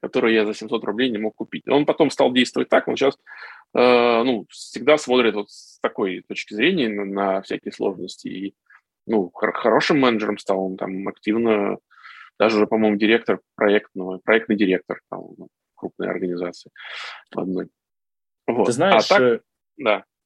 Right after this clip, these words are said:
Speaker 2: в моей практике, я вот сколько с клиентами работаю, ко мне, э, обращаются когда, и я прям на первой, э, сессии, ещё на, э, знакомстве, даже не на диагностике, я говорю: "Смотрите,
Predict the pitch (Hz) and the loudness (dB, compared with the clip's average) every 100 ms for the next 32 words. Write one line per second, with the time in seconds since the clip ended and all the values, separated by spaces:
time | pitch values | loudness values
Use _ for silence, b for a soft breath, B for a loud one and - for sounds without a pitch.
0 | _ _ _ _ - 120 135 180 - 190 | _ _ _ _ -6 0 2 2 2 2
1 | 208 - 135 120 101 - 113 135 135 - | 0 -4 -2 0 0 0 2 2 2 0
2 | - 165 - 127 120 113 - 127 151 156 | 0 2 4 6 6 4 0 -4 -4 -2
3 | 127 120 123 190 233 131 107 101 - 117 | -2 -2 0 -2 0 -2 -2 -6 -10 -8
4 | 139 147 120 - - 117 113 110 107 101 | -6 -4 -6 -10 -4 0 2 0 -2 -4
5 | - _ 113 123 233 208 - 123 120 110 | -12 _ -6 -2 2 2 0 -2 4 2
6 | 95 _ - 113 113 113 - 120 156 170 | 2 _ -10 -8 -4 -6 -6 0 2 2
7 | 160 127 127 160 147 131 - - 117 113 | 0 2 2 2 2 -2 -8 0 2 2
8 | 110 180 214 - 113 - 123 117 113 113 | 0 -2 -2 -4 -6 -2 0 2 2 0
9 | - - 117 113 107 107 104 127 127 160 | -4 0 2 4 4 2 2 0 4 2
10 | 127 - 110 110 113 113 113 120 147 147 | 2 -4 -2 0 -2 -6 -2 -2 0 -4
11 | 139 - 110 113 110 - 139 147 - | -4 -4 -4 -4 -6 -4 -2 -2 -4